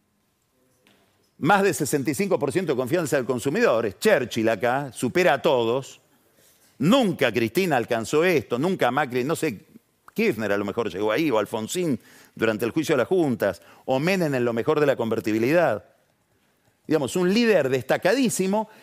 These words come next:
que se derrumba, se cae desde muy alto y sigue cayendo, cayendo, cayendo y está acá. Cuando miran este número le dicen, "Retírate". ¿Por qué? Porque corremos un riesgo enorme. ¿Cuál es el riesgo? Ganarte.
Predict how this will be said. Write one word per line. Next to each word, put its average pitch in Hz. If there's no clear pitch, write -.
que 139
se 175
derrumba, 180
se 135
cae 220
desde 175
muy 226
alto 165
y 214
sigue 269
cayendo, 226
cayendo, 220
cayendo 220
y 208
está 185
acá. 170
Cuando 202
miran 285
este 220
número 294
le 190
dicen, 202
"Retírate". 165
¿Por 220
qué? 117
Porque 226
corremos 247
un 214
riesgo 208
enorme. 143
¿Cuál 277
es 202
el 156
riesgo? 120
Ganarte. 156